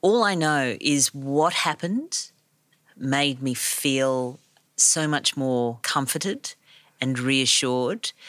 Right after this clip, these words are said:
that where my sister is and what, what she's doing now is where she's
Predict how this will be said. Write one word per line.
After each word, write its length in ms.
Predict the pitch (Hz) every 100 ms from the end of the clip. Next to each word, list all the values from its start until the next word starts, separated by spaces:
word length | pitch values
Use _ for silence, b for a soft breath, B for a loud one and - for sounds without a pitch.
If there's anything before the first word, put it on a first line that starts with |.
| B B -
that 480 | 131 117 - - -
where 320 | 143 151 156
my 160 | 160 151
sister 420 | - - - 135
is 360 | 135 131 -
and 240 | 110 127 -
what, 240 | 143 147 -
what 200 | 151 139
she's 240 | - 131 -
doing 280 | 139 131
now 320 | 113 101 107 135 -
is 160 | 120
where 240 | 127 139 135
she's 460 | - 127 113 -